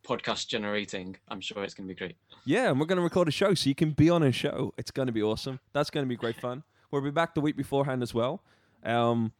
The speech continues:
Speaker 2: if you've got any complaints or any suggestions, well, if you've got any complaints, feel free to email them.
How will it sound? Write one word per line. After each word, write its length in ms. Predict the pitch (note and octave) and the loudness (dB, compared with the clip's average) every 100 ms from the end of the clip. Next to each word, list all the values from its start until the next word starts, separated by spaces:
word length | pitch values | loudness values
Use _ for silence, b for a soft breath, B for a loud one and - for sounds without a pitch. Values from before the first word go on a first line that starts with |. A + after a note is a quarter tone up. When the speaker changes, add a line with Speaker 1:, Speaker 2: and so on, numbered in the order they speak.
| _ - | _ -6
Speaker 2:
if 140 | C#3 | -2
you've 80 | D#3 | 4
got 140 | F3+ E3+ | 8 8
any 100 | D#3+ | 6
complaints 480 | D3+ D3 F3 F3 | 0 0 0 0
or 40 | E3+ | -2
any 120 | D3+ | -2
suggestions, 880 | C#3+ C3 D3 F3 - E3+ E3 D#3+ - | -4 -2 -2 -2 -4 -2 -2 -4 2
well, 100 | D3 | 4
if 60 | C3+ | 4
you've 80 | D#3 | 4
got 80 | |
any 100 | G#3+ | 0
complaints, 760 | - F3 - C#3+ C3 C3 - - | 0 -4 -2 -2 -2 -4 -8 -4
feel 160 | E3 E3 | 0 0
free 160 | D#3+ | 2
to 60 | C3+ | 0
email 340 | C3 B2+ A#2+ | 0 0 0
them. 340 | A2+ A#2 A#2 | 0 0 -2